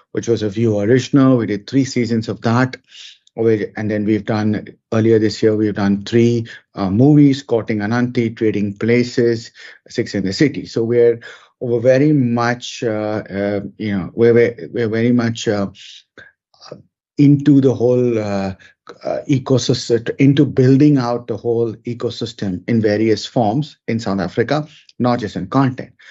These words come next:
So who do we talk to at Viu in South Africa? So we talk to the everyday South African, right, who likes to watch content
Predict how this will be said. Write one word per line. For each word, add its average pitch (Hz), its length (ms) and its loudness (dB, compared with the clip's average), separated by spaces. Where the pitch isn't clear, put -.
So 180 100 2
who 220 160 4
do 320 100 6
we 269 220 -2
talk - 320 -6
to 143 120 0
at 107 120 -8
Viu 107 300 -8
in 123 180 0
South 98 220 -6
Africa? - 420 -14
So 156 80 4
we 233 480 4
talk 156 420 2
to 139 340 -2
the 120 480 -6
everyday 117 640 0
South 98 260 -4
African, 92 540 -4
right, 127 200 -2
who 147 460 4
likes 117 400 -2
to - 200 -6
watch 113 320 -2
content 120 580 -4